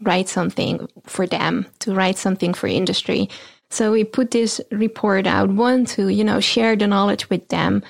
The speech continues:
and not waiting for three, four years before finally an academic paper is published, as well as just getting our names out that we are the ones that are studying this. And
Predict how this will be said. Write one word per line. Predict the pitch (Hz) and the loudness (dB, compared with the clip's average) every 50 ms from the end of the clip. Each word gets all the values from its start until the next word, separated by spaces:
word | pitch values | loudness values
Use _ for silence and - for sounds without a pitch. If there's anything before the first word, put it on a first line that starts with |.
| - - _ | -12 -8 _
and | - 240 220 214 | -2 0 2 2
not | 214 220 226 220 | 2 2 0 0
waiting | 214 202 202 - 208 202 208 196 208 196 | 0 0 2 2 2 2 2 2 0 0
for | - - 196 196 190 175 | -2 0 0 0 0 0
three, | - - 233 214 214 | 0 0 0 0 2
four | - - 208 196 | 0 0 0 2
years | 180 175 175 190 180 190 185 | 2 2 2 2 2 0 0
before | - - 196 - - 190 185 180 208 214 | -2 -6 -8 -4 -2 0 0 2 0 -2
finally | - - - 208 214 202 196 185 - 190 196 202 - - | -2 -2 -2 0 2 2 2 2 2 2 0 0 -2 -2
an | 226 208 190 196 | -2 0 0 0
academic | 202 202 - 202 190 202 214 208 196 - | 0 0 0 0 2 2 2 0 0 -2
paper | - 180 180 175 - - | -2 -2 -2 0 0 -2
is | 175 165 | -2 -2
published, | - - - 165 175 - - - - 202 - - - - - - - - _ - | -4 -2 0 0 0 0 0 0 -2 -2 -4 -8 -16 -20 -20 -20 -20 -12 _ -4
as | 233 226 233 | -2 -2 0
well | - 240 226 226 | 0 0 2 0
as | 226 220 | 0 -2
just | - - 220 226 226 - | -2 -2 -2 -2 -2 -2
getting | - 226 220 233 226 | 0 0 2 2 2
our | 202 196 | 2 2
names | 190 180 190 - 196 202 196 - | 2 2 2 2 2 0 0 0
out | 214 208 214 233 226 | 0 2 2 2 0
that | 220 196 202 | 0 0 0
we | 190 196 202 | 0 0 2
are | 208 196 | 2 2
the | 185 202 190 | 0 0 0
ones | 190 180 - 196 190 - | 0 0 0 0 0 -2
that | 190 180 - - - | -4 -6 -6 -6 -4
are | - 190 190 | -2 -2 -2
studying | - - - 180 180 190 208 233 240 | 0 0 0 2 2 2 2 2 2
this. | 247 311 349 381 - - - - - | 0 0 -2 -4 -6 -8 -10 -8 -6
And | 214 196 185 190 190 - | -4 -2 -2 -2 -2 -4